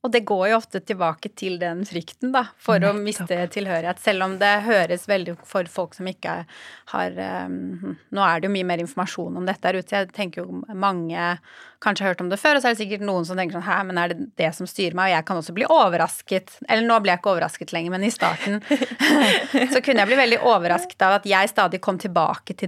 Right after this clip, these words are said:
Speaker 1: den frykten, altså den frykten for å være ensom og helt forlatt, da, som hos meg i hvert fall henger liksom igjen fra barndommen, da.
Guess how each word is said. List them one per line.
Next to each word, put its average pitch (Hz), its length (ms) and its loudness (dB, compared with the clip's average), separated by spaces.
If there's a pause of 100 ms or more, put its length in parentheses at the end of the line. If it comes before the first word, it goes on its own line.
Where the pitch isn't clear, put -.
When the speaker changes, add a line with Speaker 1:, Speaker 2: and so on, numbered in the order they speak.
Speaker 1:
den 170 160 0
frykten, - 500 -8
altså 190 200 0
den 190 180 -2
frykten - 320 -8
for 185 160 -4
å - 0 -
være 170 240 2
ensom 170 640 -4
og 175 80 -4
helt 165 240 -6
forlatt, 170 320 -8 (180)
da, 165 120 0 (340)
som 185 400 -4
hos 185 160 -6
meg 165 220 0
i - 20 -4
hvert 180 160 -4
fall 214 160 2
henger 170 240 -6
liksom 175 320 -8
igjen 170 320 -6
fra 180 160 -4
barndommen, 180 640 -4
da. 175 80 0